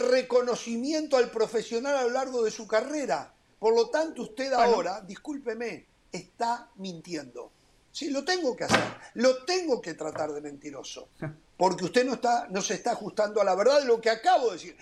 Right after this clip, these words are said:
Speaker 1: no lo que dije hace dos semanas, ¿eh? Lo que acabo de decir, del Valle, del Valle.
Speaker 2: ¿Estaba
Speaker 1: Esa
Speaker 2: agazapado o no?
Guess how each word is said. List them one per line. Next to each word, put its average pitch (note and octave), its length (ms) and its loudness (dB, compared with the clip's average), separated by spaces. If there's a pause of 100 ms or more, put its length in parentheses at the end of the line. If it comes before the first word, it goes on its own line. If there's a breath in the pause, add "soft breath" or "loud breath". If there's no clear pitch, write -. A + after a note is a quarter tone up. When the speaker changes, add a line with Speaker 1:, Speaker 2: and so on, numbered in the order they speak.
(140 soft breath)
Speaker 1:
no E4 200 -4
lo F#4 140 -2
que B3+ 120 -2
dije B3+ 280 -6
hace A3 220 -4
dos G#3+ 160 -6
semanas, E3+ 320 -12 (260)
¿eh? A#3 100 -4 (320)
Lo F3+ 120 -8
que F#3+ 80 -8
acabo G3 460 -10
de - 80 -18
decir, - 360 -20
del C#3 120 -20
Valle, F#3 280 -4 (1040)
del D#3 160 -8
Valle. F#3 400 -4 (200)
Speaker 2:
¿Estaba G3+ 340 6
Speaker 1:
Esa G3 80 8
Speaker 2:
agazapado F#3+ 440 8
o F3+ 40 4
no? C#3 380 4